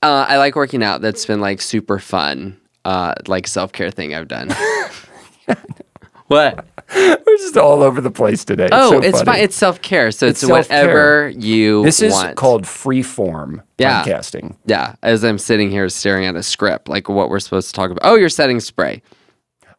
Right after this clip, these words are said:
Speaker 2: Oh, yeah. So, um, I think we mentioned in the very
Speaker 1: <laughs>
Speaker 2: first episode, uh, I've never put makeup on. I mean, talk about, like, not even really, like, putting any moisturizer or stuff
Speaker 1: That's
Speaker 2: on
Speaker 1: a
Speaker 2: my
Speaker 1: great
Speaker 2: face, but
Speaker 1: question, 'cause you have makeup on right now, so how
Speaker 2: Yeah.
Speaker 1: are you gonna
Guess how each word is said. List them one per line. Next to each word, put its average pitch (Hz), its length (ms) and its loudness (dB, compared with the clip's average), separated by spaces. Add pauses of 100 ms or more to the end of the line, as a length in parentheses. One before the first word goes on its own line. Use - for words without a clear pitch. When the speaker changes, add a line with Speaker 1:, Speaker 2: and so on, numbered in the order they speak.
Speaker 2:
Oh, 240 200 6
yeah. 180 320 4
So, 139 580 4
um, 120 420 2
I 113 100 0
think 160 220 0
we 214 100 4
mentioned 131 420 2
in 107 120 2
the 104 60 0
very 110 240 4
Speaker 1:
<laughs> - 120 -4
Speaker 2:
first 120 220 0
episode, 85 640 -4 (500)
uh, 92 420 0 (380)
I've 113 340 2
never 107 300 0
put 92 220 -4
makeup 95 400 -4
on. 92 200 -10
I - 100 -4
mean, 123 120 2
talk - 220 2
about, 117 240 -2 (120)
like, 101 280 -4
not 117 120 0
even 98 320 -6
really, 107 260 -2
like, 87 240 -10 (360)
putting 110 240 -4
any 98 200 -4
moisturizer 104 680 -4
or - 40 -4
stuff - 160 0
Speaker 1:
That's 226 100 0
Speaker 2:
on 349 80 2
Speaker 1:
a - 20 -4
Speaker 2:
my - 20 -6
Speaker 1:
great 147 200 2
Speaker 2:
face, 90 100 -8
but 107 80 2
Speaker 1:
question, 98 340 -2
'cause 131 160 0
you 165 60 4
have 202 100 2
makeup 117 280 -2
on 104 120 0
right 90 160 -2
now, 113 160 -2
so 110 220 -2
how 117 260 -2
Speaker 2:
Yeah. 117 60 2
Speaker 1:
are 120 80 0
you 117 140 -2
gonna 104 280 -4